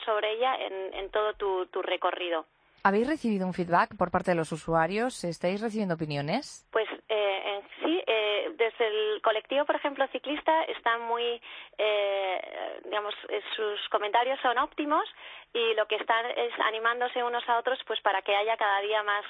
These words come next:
Speaker 1: más usuarios.
Speaker 2: Muy bien. Bueno, eh, por ejemplo,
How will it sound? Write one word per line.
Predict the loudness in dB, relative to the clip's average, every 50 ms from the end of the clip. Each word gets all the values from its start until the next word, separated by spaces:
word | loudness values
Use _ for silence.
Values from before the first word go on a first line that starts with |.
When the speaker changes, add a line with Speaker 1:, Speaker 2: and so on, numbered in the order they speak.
| -12 -6
Speaker 1:
más | -2 -2 -2 -2 -2 -4
usuarios. | -4 -2 0 2 2 2 2 0 -4 -6 -6 -8 -16 _ _ _ _
Speaker 2:
Muy | -8 -6 -4 -4 -4 -4
bien. | -4 -6 -6 -6 -6 -8 -6 -4
Bueno, | -2 -2 -2 -4 -6 -14 -16 -18 -18 -8 -4
eh, | -2 0 0 -2
por | 2 _ 2 2
ejemplo, | 4 2 2 2 4 0 0